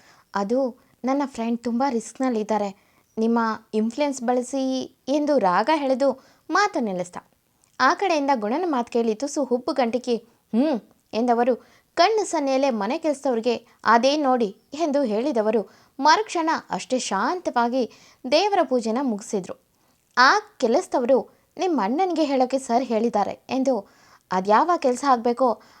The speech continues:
ಅದನ್ನು ಅವ್ರ ಬಳಿ ಹೇಳಿ" ಎಂದವರು ಹೋಗಿ ಇನ್ನೊಂದು ವ್ಯಕ್ತಿಗೆ ಫೋನ್ ಕೊಟ್ರೆ. ಗುಣ, "ಅಣ್ಣ, ನನ್ನ ಫ್ರೆಂಡು ಇಂದು ಗೊತ್ತಲ್ವಾ, ಅದೇ ಕಣೋ,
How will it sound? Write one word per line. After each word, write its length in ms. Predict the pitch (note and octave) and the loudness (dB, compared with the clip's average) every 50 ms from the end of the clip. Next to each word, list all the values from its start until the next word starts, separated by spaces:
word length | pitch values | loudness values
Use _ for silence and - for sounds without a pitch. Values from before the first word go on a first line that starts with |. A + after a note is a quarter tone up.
| - - | -4 0
ಅದನ್ನು 360 | A#3+ B3+ A#3+ D#4 E4 D#4 B3 | 0 0 2 0 0 2 2
ಅವ್ರ 160 | G#3+ B3 E4 D#4+ | 2 2 2 4
ಬಳಿ 220 | C#4 C4+ B3 A#3 | 4 4 2 2
ಹೇಳಿ" 380 | G3+ A#3 A#3+ C4+ B3+ F#3+ - _ _ _ - | 2 2 2 2 2 0 -4 _ _ _ -4
ಎಂದವರು 360 | A3+ C4 C4 B3 B3 A#3+ A3+ | -2 0 2 2 2 2 2
ಹೋಗಿ 360 | G#3+ G#3+ B3 D#4+ E4 D4+ D4 D4 D4 - - _ _ - | 2 4 4 4 4 2 -2 -4 -6 -12 -20 _ _ -6
ಇನ್ನೊಂದು 420 | - A#3+ B3 C#4 F#4 G#4 G#4+ G#4 F4 | -2 -2 0 2 2 0 0 0 0
ವ್ಯಕ್ತಿಗೆ 600 | D#4 C#4+ C4+ - - C4+ C#4 D#4+ A#3 - _ _ _ | 0 0 -2 -2 -4 -2 -2 -2 -2 -4 _ _ _
ಫೋನ್ 280 | - D#4 E4 F#4+ F4 | 2 4 4 4 2
ಕೊಟ್ರೆ. 360 | - A#3+ - - - - - - _ _ _ _ _ _ _ _ _ _ _ _ - | -2 -4 -4 -4 -8 -14 -14 -16 _ _ _ _ _ _ _ _ _ _ _ _ -8
ಗುಣ, 300 | A3 G3+ G3 C4 D#4+ F#4 F4 C#4+ C#4 - _ _ _ _ _ _ _ _ _ _ _ - | -8 -6 -2 -2 0 0 0 -4 -4 -8 _ _ _ _ _ _ _ _ _ _ _ -8
"ಅಣ್ಣ, 200 | G3 G#3 G#3+ A#3+ C#4 C#4 B3+ - _ _ _ _ - | -6 -2 0 0 0 -2 -4 -10 _ _ _ _ -2
ನನ್ನ 200 | B3+ C#4+ D4+ B3+ | -2 0 0 0
ಫ್ರೆಂಡು 560 | B3+ - A#3+ A#3+ C#4 C4 C4+ A#3+ - - - - | -2 -2 -2 -2 0 2 0 0 0 -4 -6 -6
ಇಂದು 240 | A3 B3+ D#4 F#4 C#4+ | -6 -2 -2 -2 2
ಗೊತ್ತಲ್ವಾ, 460 | A#3+ A#3 A#3 A#3 G#3+ G3 F#3+ G3+ G3+ - _ _ _ _ - | 2 0 0 0 -2 -2 -2 -6 -6 -8 _ _ _ _ -10
ಅದೇ 200 | F#3 G3 G#3+ C#4 | -8 -2 0 0
ಕಣೋ, 260 | C#4+ - C4 B3 B3 | 0 2 0 0 -2